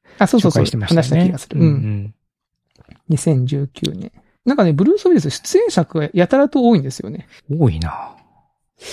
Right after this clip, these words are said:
Speaker 1: だからあれなんですよね。結構ね、お金だ、<laughs> だと思うんですけど、ちょっと僕もあの、正確なことは言えないですけど、やっぱ俳優さんって、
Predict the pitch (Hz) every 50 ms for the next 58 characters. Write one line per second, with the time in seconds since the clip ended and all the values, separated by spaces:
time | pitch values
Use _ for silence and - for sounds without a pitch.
0 | - - _ _ _ _ _ _ _ _ _ _ _ _ _ _ _ _ _ -
1 | 202 - - - 196 208 262 339 370 381 359 359 370 294 180 151 151 135 - -
2 | - - 160 - 233 - 147 143 - 156 156 - - 370 403 403 381 392 370 370
3 | 370 _ _ _ _ _ _ _ _ _ _ _ - 208 240 - - - - -
4 | - - - - - _ - _ - 247 - _ _ _ _ _ _ _ - -
5 | - _ - - - 175 160 - - 185 147 135 - - _ - 160 160 143 147
6 | 143 131 _ _ _ _ _ _ _ _ _ _ _ - - - - - - _
7 | _ _ _ _ _ _ _ _ _ - 190 180 147 143 - - 160 165 190 185
8 | 180 175 175 165 160 156 151 151 151 - _ - _ _ _ _ _ _ _ _
9 | _ - - 214 208 - 214 208 208 202 190 190 196 - - 135 147 143 143 143
10 | 143 135 - - - 151 - - - - - - - - 196 190 170 - - 262
11 | 359 359 339 349 359 - - 311 294 285 262 _ 285 226 151 - - _ _